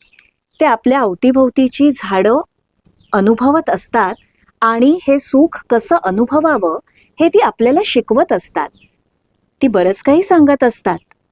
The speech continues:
आपण ऐकत असतो का, हा प्रश्न आहे. बघा ना, झाडांची मस्तकं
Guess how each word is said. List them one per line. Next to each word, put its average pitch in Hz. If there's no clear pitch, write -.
आपण 349
ऐकत 330
असतो 339
का, 196
हा 214
प्रश्न -
आहे. 160
बघा 359
ना, 220
झाडांची 220
मस्तकं 226